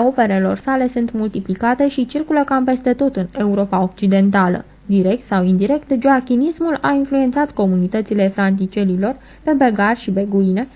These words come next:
și schema gioachinită o regăsim în lucrările lui Arnold de Villanova și ale discipolilor lui. Mai târziu, spre sfârșitul secolului al șaisprezecelea și începutul secolului al șaptesprezecelea,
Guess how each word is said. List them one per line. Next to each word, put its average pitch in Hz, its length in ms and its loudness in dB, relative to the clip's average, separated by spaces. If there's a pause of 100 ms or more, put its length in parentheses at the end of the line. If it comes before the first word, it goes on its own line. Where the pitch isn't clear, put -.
(180)
și - 160 -2
schema 330 420 0
gioachinită 269 640 0
o 294 180 2
regăsim 247 440 -2
în 262 140 0
lucrările 254 500 -2
lui 233 220 0 (120)
Arnold 254 720 0
de 226 220 0
Villanova 220 680 0
și 247 120 -6
ale 254 200 2
discipolilor 214 800 -2
lui. 190 200 -2 (680)
Mai 190 160 0
târziu, 202 340 0
spre 220 200 -2
sfârșitul 233 480 -2
secolului 226 640 -2
al 196 180 0
șaisprezecelea 240 840 -2
și 196 120 -6
începutul 208 460 -2
secolului 220 580 -2
al 196 180 0
șaptesprezecelea, 196 1080 -4